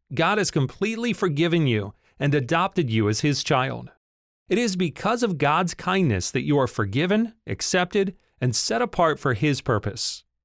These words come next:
Your sins do not define you, but rather remind you of God's greatness, his goodness, mercy, and grace through Jesus. Each confession of sin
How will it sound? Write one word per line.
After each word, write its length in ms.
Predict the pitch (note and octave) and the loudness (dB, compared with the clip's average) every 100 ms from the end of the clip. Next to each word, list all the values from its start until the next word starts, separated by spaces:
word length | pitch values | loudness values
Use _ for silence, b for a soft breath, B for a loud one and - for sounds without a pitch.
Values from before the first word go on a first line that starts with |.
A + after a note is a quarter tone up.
| _ _ _ | _ _ _
Your 180 | D3+ A#3 | -2 0
sins 480 | - A#3+ A3 G#3+ F3 | 0 2 2 2 2
do 140 | D#3 | 0
not 280 | D3+ E3+ G#3 | 2 0 0
define 480 | F3+ - C#3+ C#3+ A2+ | -4 0 2 2 0
you, 300 | G2 A2+ - _ _ | -2 -6 -14 _ _
but 160 | A2+ | -4
rather 540 | A2+ C#3+ F3+ A3 A3+ A#3 | 0 2 2 2 2 0
remind 600 | B2+ C3 C3+ D#3+ G3+ G#3 | 0 2 2 2 2 2
you 180 | F3+ F#3 | 2 2
of 160 | B2+ A2 | 2 0
God's 380 | C#3+ D3+ D#3 B2+ | 0 0 0 -2
greatness, 800 | B2+ C3 E3 A2+ A2 - - - _ _ b b | 0 0 0 -4 -4 -6 -6 -14 _ _ b b
his 200 | D3 A#2+ | 0 0
goodness, 680 | - F3+ G3+ A#3+ A#3 - - - | 0 2 2 2 0 -2 -8 -2
mercy, 580 | C3+ F3+ F3 G#3+ G#3 - | 0 2 0 -2 -4 -4
and 200 | C3 C3 | -2 -2
grace 600 | G#2+ G3+ C3 - - - _ - | 0 0 0 -2 -4 -6 _ -4
through 180 | D3+ D3 | -2 0
Jesus. 760 | B2 C#3+ A2 G#2+ - - - _ _ _ _ _ | 0 0 -2 -4 -8 -8 -12 _ _ _ _ _
Each 280 | G#3+ C4 - | -2 0 0
confession 600 | G3 C3+ - F#3+ - F3 | 0 0 0 0 2 0
of 120 | A2+ | 0
sin 460 | - D#3 G#2+ A2 | 0 0 -2 -6